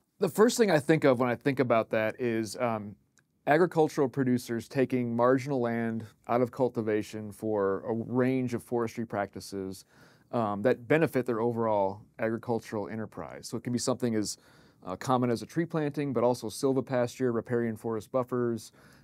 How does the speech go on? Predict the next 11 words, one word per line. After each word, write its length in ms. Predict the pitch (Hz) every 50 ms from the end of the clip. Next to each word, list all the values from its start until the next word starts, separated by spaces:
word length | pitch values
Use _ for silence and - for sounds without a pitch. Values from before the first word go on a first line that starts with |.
| _ _ -
um, 340 | 120 113 107 101 101 110 113
nut 180 | 127 135 -
tree 220 | - - - 139 135
plantings 560 | 139 - 135 127 120 - 131 123 123 123 -
for 100 | - 104
personal 400 | - - 127 127 127 - 117 113
use 360 | 117 120 123 123 123 120 -
and 180 | 101 101 101 101
diversification 800 | 113 110 113 113 - 120 - - - 117 110 107 - - -
of 80 | 98 123
income, 560 | 143 151 139 - 143 131 131 127 123 120 127